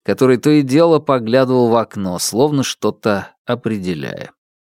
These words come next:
Небольшая трехэтажная постройка раньше была гостиницей химического завода.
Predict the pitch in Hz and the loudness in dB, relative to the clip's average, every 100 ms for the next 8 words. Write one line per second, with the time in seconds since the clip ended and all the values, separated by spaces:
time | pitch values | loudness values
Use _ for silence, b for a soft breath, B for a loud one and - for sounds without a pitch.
0 | _ _ _ _ _ _ _ _ _ _ | _ _ _ _ _ _ _ _ _ _
1 | _ - 101 131 131 156 151 147 147 147 | _ -4 0 2 2 2 2 2 0 0
2 | - 147 131 139 127 127 - - 120 127 | 0 2 2 2 2 0 -2 -2 0 2
3 | 139 151 135 131 160 - 151 151 147 123 | 2 0 2 2 0 -2 2 4 4 2
4 | 120 - - 151 156 - 143 - 120 107 | 0 0 0 0 2 0 -2 -2 -2 0
5 | 127 - 123 - 117 110 98 113 117 123 | -2 -2 -4 -2 0 0 0 0 0 0
6 | 78 - | -2 -6